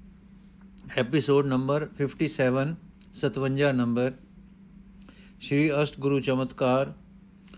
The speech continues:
ਸ਼੍ਰੀ ਗੁਰੂ ਅਰਜਨ ਦੇਵ ਜੀ ਮਹਾਰਾਜ। ਸਾਖੀ ਨੰਬਰ ਬੱਤੀ, ਭਗਤ ਬਾਣੀ ਕਿਉਂ ਚੜ੍ਹੀ?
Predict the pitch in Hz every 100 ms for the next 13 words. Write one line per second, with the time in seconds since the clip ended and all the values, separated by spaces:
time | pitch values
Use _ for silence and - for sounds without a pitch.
0 | - - - 147 143 143 143 131 135 160
1 | 135 139 127 135 131 113 110 113 110 -
2 | - - - - - - - - - -
3 | - - - - 139 139 - 160 143 139
4 | 135 123 127 - 147 156 147 - - -
5 | - - - - - 120 123 170 156 139
6 | 131 151 131 147 147 135 117 98